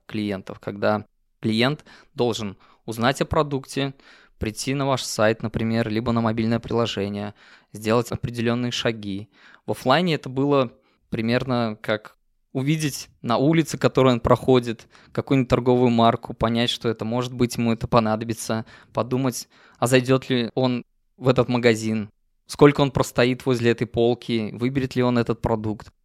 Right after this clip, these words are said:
Практически т-, те же самые пути можно сделать и в цифровом интерфейсе, который реализуется посредством мобильного приложения, веб-сайта. Сейчас это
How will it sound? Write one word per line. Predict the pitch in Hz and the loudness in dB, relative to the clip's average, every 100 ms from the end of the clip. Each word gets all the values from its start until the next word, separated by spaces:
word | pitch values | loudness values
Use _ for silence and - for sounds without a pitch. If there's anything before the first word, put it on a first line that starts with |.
| _ _ | _ _
Практически | - 113 180 175 - | -2 -2 0 -2 -4
т-, | 147 139 | -2 -2
те | 143 - 151 | 0 4 4
же | 131 | 4
самые | - 131 117 | 2 4 2
пути | - 117 - 175 | -2 -6 -2 0
можно | 127 127 123 | 0 0 -2
сделать | 113 120 131 123 113 | -4 0 2 0 -2
и | 110 104 - - | -4 -4 -8 -6
в | 113 104 101 _ | -4 -4 -8 _
цифровом | - 107 - 110 123 113 | -14 -8 -2 0 0 -2
интерфейсе, | 101 - - 110 104 - 95 _ _ _ - | -4 -8 -4 -4 -4 -10 -16 _ _ _ -12
который | 117 127 117 | -4 2 4
реализуется | 113 113 113 127 113 - | 4 2 0 0 0 -2
посредством | - 113 - 101 - 101 | -8 -8 -4 -4 -4 -8
мобильного | 90 92 95 90 | -8 -8 -8 -8
приложения, | 92 - 98 101 139 165 147 123 | -8 -6 -4 -2 0 0 -4 -6
веб-сайта. | 101 87 - 123 135 - 120 117 _ _ _ - | -6 -10 -2 0 0 0 -8 -8 _ _ _ -18
Сейчас | - - 113 104 95 | -14 -4 -2 -2 -4
это | - 95 | -6 -8